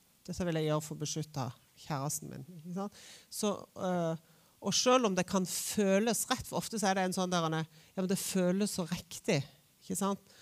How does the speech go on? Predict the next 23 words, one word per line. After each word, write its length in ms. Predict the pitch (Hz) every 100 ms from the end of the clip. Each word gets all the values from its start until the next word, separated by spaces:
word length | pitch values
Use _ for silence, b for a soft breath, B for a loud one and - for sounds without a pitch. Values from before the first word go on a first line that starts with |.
| b b
Og 140 | - 185
det 60 |
føles, 540 | - 196 185 202 202 - - 180
eh, 220 | 156 143
det 120 | 143 175
føles 340 | 185 185 180 -
godt, 220 | 185 - -
og 80 |
det 80 | 175
er 100 | 165
bare 260 | 170 165 180
gode 240 | 170 170
følelser 400 | - 156 156 165
rundt 220 | 156 156 151
dette. 280 | 131 151 156 B B B B -
Men, 160 | 196 -
men 240 | 208 214 220
vi 120 | 233
som 160 | - 208
kristne 360 | - 190 - 202
velger 360 | 180 202 185 170
jo 80 |
likevel 420 | 160 165 170 165